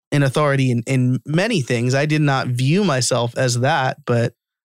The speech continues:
you know, I've been putting out a lot of podcast content since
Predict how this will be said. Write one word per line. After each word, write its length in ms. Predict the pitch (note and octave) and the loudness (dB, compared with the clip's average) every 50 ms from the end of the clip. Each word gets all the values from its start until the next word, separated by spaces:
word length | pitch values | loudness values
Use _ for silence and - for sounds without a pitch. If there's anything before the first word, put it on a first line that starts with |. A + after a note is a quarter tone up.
| - | -4
you 120 | D3+ D3+ D3 | -2 0 2
know, 220 | C3 C3 C3+ C#3+ | 2 2 2 0
I've 180 | - C#3 C#3+ C3+ | 0 0 0 0
been 120 | C3+ C3 | 0 0
putting 200 | B2 D#3 D3+ D3 | 0 0 2 2
out 100 | C#3+ C3+ | 2 2
a 40 | C3+ | 2
lot 160 | B2 B2 C3 | 0 0 0
of 60 | C#3+ C3+ | 0 0
podcast 540 | - D3 D3+ F3 E3 - C#3+ C3 C3+ - | 0 0 0 0 0 -2 0 0 -2 -2
content 520 | - - C3+ B2+ C3 B2 C3+ C3 C3+ C3+ - _ _ _ _ _ _ _ _ _ _ _ _ _ D3 - | -2 -2 -2 0 0 0 0 0 0 -2 -4 _ _ _ _ _ _ _ _ _ _ _ _ _ -8 -6
since 320 | - - D3 C3+ B2+ - | -4 -2 0 -2 -2 -4